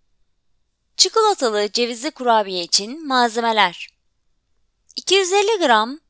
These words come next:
tereyağlı margarin, kırk gram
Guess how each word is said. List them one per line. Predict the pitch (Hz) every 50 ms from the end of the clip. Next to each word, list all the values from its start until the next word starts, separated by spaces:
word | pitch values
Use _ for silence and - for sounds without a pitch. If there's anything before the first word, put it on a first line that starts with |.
| _ -
tereyağlı | - 277 277 285 302 285 269 240 240 254 277
margarin, | 247 208 190 180 170 160 - 165 151 147 123 - _ _ _ _ _ _ _ _ _ _ _ _ _ _ _ _ _ _ _ _ _ _ _ _ _ _ _ _ _ _ _ _ _ _ _ _ _ _ _ _ _ _ _ _ _ _ _ _ _ _ _ _ _ _ _ _ _ _ _ _ _ _ _ _ _ _ _ _ _ _ _ _ _ _ _ _ _ _ _ _ _ _ _ _ _ _ _ _ _ _ _ _ _ _ _ _ _ -
kırk | - 370 403 - _
gram | - 262 220 208 196 214 247 262